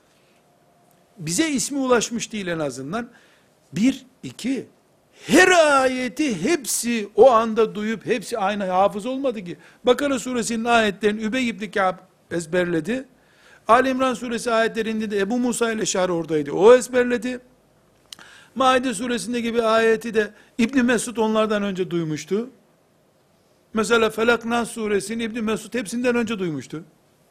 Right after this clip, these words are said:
Sonra bunlar, e, ashab-ı kiramın, e, Allah onlardan razı olsun, Kur'an'ı cem ettiği zaman bütün sahabilerdeki bilgiler toplandı.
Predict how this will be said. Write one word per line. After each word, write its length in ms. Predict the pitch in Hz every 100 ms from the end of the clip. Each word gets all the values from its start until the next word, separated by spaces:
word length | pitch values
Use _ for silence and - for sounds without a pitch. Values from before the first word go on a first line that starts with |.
| _ _ _ _ _ _ _ _ _ _
Sonra 440 | - 320 285 240
bunlar, 440 | 208 220 180 175 - _ _ _ _ _ _ _ _ _ _ -
e, 40 | 139
ashab-ı 560 | 208 220 214 262 214 202
kiramın, 540 | 190 170 151 185 226 - _ _ _ - _ _ -
e, 40 |
Allah 580 | 135 - 196 175 196 156 - _ -
onlardan 400 | 175 180 170 165
razı 320 | 165 160 156
olsun, 220 | 143 185
Kur'an'ı 440 | 226 240 220 214
cem 220 | 170 233 202
ettiği 400 | 180 - 160 143
zaman 420 | 127 120 151 202 _ _ _ _ _ _ -
bütün 360 | 202 302 269 220
sahabilerdeki 1200 | 226 208 196 190 196 185 180 175 - 196 151 127
bilgiler 420 | 208 170 180 151
toplandı. 760 | - 226 220 180 147 139 196